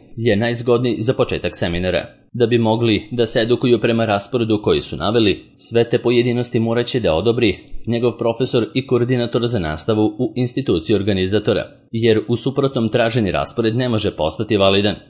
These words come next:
Kandidatima se takođe na raspolaganje stavlja i poluindividualna nastava, to jest mogućnost da po dvoje njih zajedno prate predavanja. Tada je vrlo važno uspostaviti i održati aktivnu i živu komunikaciju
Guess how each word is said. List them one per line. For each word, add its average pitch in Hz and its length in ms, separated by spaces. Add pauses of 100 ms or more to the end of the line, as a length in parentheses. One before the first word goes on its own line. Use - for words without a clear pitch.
(140)
Kandidatima 110 600
se 110 160
takođe 110 520 (260)
na 120 260
raspolaganje 117 680
stavlja 90 420 (280)
i 123 160
poluindividualna 123 880
nastava, 87 500 (260)
to 87 140
jest 113 480
mogućnost 117 960
da 90 220
po 85 120
dvoje 104 360
njih 120 240
zajedno 101 340
prate 87 320
predavanja. 95 520 (240)
Tada 98 200
je 98 80
vrlo 101 240
važno 101 460 (140)
uspostaviti 127 760
i 131 160
održati 123 560
aktivnu 110 380
i 98 140
živu 98 300
komunikaciju 85 800